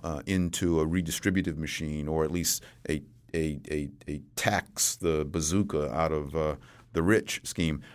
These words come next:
then government will be all good, all-knowing, perfectly trustworthy.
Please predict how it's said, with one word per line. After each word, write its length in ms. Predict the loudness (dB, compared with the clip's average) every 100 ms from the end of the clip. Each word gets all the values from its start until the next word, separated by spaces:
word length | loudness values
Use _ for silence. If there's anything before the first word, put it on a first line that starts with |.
| 2
then 180 | 4 6
government 320 | 6 6 4
will 80 | 0
be 120 | 2
all 240 | 6 6 4
good, 300 | 4 4 6
all-knowing, 720 | 4 4 2 0 0 0 0
perfectly 380 | 0 0 -2 -4
trustworthy. 800 | -2 -2 -2 -2 0 0 -2